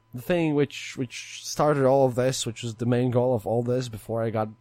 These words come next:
deep into the Stalin series, which, which serve a purpose and are very necessary, but sometimes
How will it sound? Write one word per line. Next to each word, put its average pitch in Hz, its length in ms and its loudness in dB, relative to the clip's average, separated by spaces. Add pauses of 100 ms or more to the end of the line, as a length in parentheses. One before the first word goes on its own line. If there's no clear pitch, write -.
deep 117 240 -4
into 110 140 -4
the 110 80 -6
Stalin 120 340 0
series, 107 340 -6
which, - 380 -8
which - 340 -4
serve 196 220 8
a - 20 -2
purpose 135 520 4
and 113 100 -4 (300)
are 135 80 2
very 135 180 2
necessary, 123 600 -2
but 117 280 -2 (360)
sometimes 135 440 0